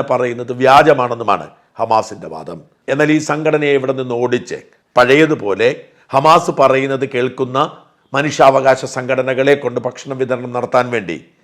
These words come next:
ഹമാസ് ഒരുക്കിയ കെണിയാണെന്ന് പറയുന്നവരുമുണ്ട്. അതെന്തുമാവട്ടെ, മുപ്പത്തിയൊന്ന് ഫലസ്തീനികൾ, നിരപരാധികളായ കുട്ടികളും സ്ത്രീകളും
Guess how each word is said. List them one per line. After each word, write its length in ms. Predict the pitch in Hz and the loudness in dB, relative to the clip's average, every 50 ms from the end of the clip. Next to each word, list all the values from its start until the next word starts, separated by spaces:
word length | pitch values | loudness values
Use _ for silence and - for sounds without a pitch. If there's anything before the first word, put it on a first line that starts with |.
| _ _ _ _ - 143 | _ _ _ _ -2 0
ഹമാസ് 380 | 156 156 160 175 180 175 165 151 | 4 6 6 6 4 4 2 0
ഒരുക്കിയ 280 | 139 131 131 139 127 - - | 0 0 -2 -4 -4 -2 -2
കെണിയാണെന്ന് 480 | 123 120 127 123 117 113 113 113 117 - 117 | -4 -2 -2 -4 -4 -6 -6 -8 -8 -4 -4
പറയുന്നവരുമുണ്ട്. 600 | 110 110 101 95 92 90 85 85 85 82 80 80 - _ _ _ _ _ _ - | -2 -2 -2 -4 -6 -10 -14 -16 -16 -16 -18 -18 -20 _ _ _ _ _ _ 0
അതെന്തുമാവട്ടെ, 720 | 131 156 165 165 170 220 190 175 139 123 123 - 113 113 127 - - - _ _ _ _ _ - 110 | 4 4 4 4 4 4 4 6 6 4 4 2 0 -2 -2 -2 -8 -16 _ _ _ _ _ -12 -12
മുപ്പത്തിയൊന്ന് 680 | 117 - - 143 139 143 143 139 131 127 123 120 127 139 - - 127 | -6 -2 -2 -2 -2 -2 -2 -2 -2 -2 -4 -8 -12 -12 -6 -2 0
ഫലസ്തീനികൾ, 640 | 117 120 123 123 - - 127 117 117 104 90 85 76 - - 113 | 0 0 -2 -4 -6 -8 -8 -6 -6 -6 -8 -8 -8 -8 -6 -4
നിരപരാധികളായ 800 | 117 127 120 131 127 123 123 123 - 120 123 120 120 117 117 117 - - - _ _ _ - | -4 -2 -2 0 0 0 0 0 -2 -6 -2 0 0 2 2 0 -2 -6 -14 _ _ _ -8
കുട്ടികളും 440 | 143 131 - 160 147 127 131 123 120 113 - | -8 -6 -4 -2 0 0 0 -2 -4 -8 -10
സ്ത്രീകളും 400 | - 123 123 127 127 127 127 | -8 -4 -2 -2 -2 -2 -2